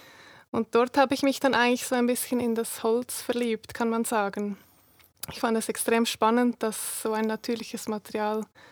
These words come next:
solche guten Eigenschaften hat. Also es gibt ja bis zu hundert Meter hohe Bäume,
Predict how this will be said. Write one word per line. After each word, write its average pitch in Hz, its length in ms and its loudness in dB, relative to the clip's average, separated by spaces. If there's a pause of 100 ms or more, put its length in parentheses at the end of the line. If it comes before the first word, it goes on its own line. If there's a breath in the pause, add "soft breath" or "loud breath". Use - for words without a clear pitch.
(160 soft breath)
solche 226 380 0
guten 233 340 0
Eigenschaften 240 760 2
hat. 233 240 2
Also 208 260 -6 (440 loud breath)
es - 60 -20
gibt - 220 -8
ja 202 120 -2
bis 220 220 -4
zu 226 140 0
hundert 233 320 2
Meter 220 380 -2
hohe 208 160 -4
Bäume, 233 500 0